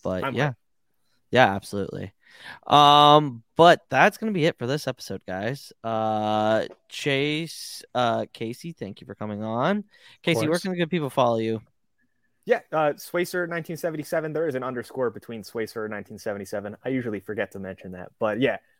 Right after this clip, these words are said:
Speaker 2: TikTok is where I'm primarily at. I post almost, I try every day.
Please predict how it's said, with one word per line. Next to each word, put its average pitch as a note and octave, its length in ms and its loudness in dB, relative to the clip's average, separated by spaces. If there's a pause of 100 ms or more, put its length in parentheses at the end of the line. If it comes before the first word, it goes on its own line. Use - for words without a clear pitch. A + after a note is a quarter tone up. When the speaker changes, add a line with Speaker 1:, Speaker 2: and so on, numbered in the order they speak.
Speaker 2:
TikTok D#3 400 4
is C3 100 -6
where C3+ 120 4
I'm A#2 100 0
primarily A2+ 480 2
at. G2+ 180 2
I G#2 60 -12
post - 340 -8 (120)
almost, A2 360 -6
I A2+ 100 -4
try G#2 280 -2
every F#2 260 -10
day. - 180 -16